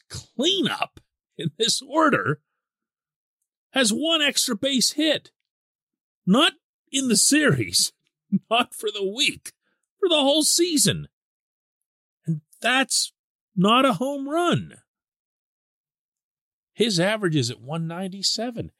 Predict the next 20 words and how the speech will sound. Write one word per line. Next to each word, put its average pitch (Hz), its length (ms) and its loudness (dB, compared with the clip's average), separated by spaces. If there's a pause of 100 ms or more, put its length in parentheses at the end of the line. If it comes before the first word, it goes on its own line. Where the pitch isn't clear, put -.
(120)
He's 240 200 -4
been 262 360 -6
terrible. 254 720 -8 (240)
There's 220 200 -8
no 262 220 -8 (120)
benefit 247 520 -4 (380)
to 196 160 0
having 208 480 0
him 92 320 -4 (1300)
on 233 280 0
this 170 260 2
team, 196 640 -2 (840)
much 156 460 2
less 98 400 -2 (920)
regularly 156 920 -2
taking 156 460 -6
the 208 80 0
field. 226 720 0 (1700)
There's 196 200 0
no 269 560 2